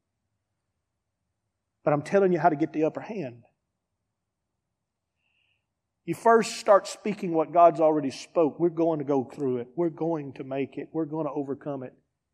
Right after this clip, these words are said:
And then secondly, you realize here, the problems that's been brought into your life was never meant to destroy you. The problems in your life were meant to make you better.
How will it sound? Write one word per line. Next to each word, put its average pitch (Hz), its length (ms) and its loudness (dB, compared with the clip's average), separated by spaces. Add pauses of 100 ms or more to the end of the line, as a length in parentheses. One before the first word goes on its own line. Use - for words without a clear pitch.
(2750)
And 151 140 -8
then 156 120 -6
secondly, 170 580 -4
you 151 240 -4
realize 147 400 -4
here, 143 400 -6 (600)
the - 80 -12
problems 214 560 2
that's 214 140 -8
been 185 260 -4
brought 160 280 2
into 156 160 -2
your 151 200 0
life 143 320 2
was 123 140 -10
never 151 400 -4
meant 147 300 -6 (540)
to 131 80 -10
destroy 123 440 -6
you. 107 160 -8 (1700)
The - 160 -20
problems 160 420 2
in 160 120 -4
your 151 160 -2
life 135 360 -2
were 120 120 -8
meant 127 280 -12 (1000)
to 123 60 -16
make 117 220 -10
you 117 60 -10
better. 92 320 -16